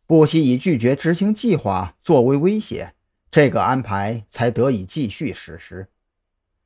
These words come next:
当赵军得知孔森的计划之后，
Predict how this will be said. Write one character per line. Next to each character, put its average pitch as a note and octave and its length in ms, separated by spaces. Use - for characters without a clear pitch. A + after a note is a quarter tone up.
当 D3 220
赵 C#3 200
军 D3 200
得 B2+ 160
知 D3+ 100
孔 B2 300
森 G3 120
的 F3+ 80
计 D3 160
划 G#2+ 160
之 C3 140
后， A2+ 380